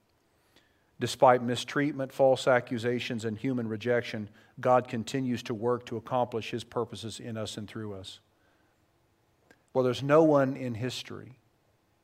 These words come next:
of which that is more true than the person of Jesus Christ. He was mistreated, falsely accused, unfairly labeled,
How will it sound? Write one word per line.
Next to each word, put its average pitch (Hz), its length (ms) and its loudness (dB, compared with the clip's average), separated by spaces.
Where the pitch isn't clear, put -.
of 143 320 8
which 110 480 -6
that 120 160 -2
is 110 100 -4
more 120 280 0
true 110 480 -4
than 117 140 -4
the 110 80 -6
person 120 380 -2
of 101 100 -6
Jesus 101 400 -10
Christ. 101 520 -8
He 127 140 -4
was 113 160 -4
mistreated, 147 800 0
falsely 143 580 4
accused, 135 680 -2
unfairly 143 640 4
labeled, 127 600 0